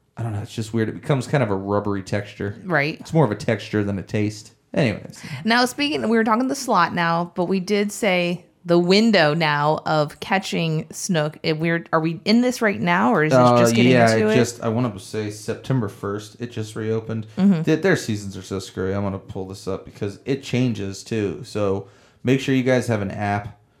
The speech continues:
Speaker 1: for your
Speaker 2: Right.
Speaker 1: area that tells you when your, uh, seasons opened and closed.
Speaker 2: Yeah, 'cause if you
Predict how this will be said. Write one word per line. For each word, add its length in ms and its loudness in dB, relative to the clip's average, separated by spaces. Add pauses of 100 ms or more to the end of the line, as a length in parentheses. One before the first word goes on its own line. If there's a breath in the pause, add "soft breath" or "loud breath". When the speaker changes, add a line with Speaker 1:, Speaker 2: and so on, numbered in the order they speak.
(180)
Speaker 1:
for 100 -2
your 160 2
Speaker 2:
Right. 120 0
Speaker 1:
area 500 2
that 180 -4
tells 260 -2
you 100 -2
when 480 -2
your, 400 -2
uh, 220 -6 (300)
seasons 560 -4
opened 360 -2
and 120 -4
closed. 480 -6
Speaker 2:
Yeah, 160 -2
'cause 120 -10
if 100 -6
you 60 -8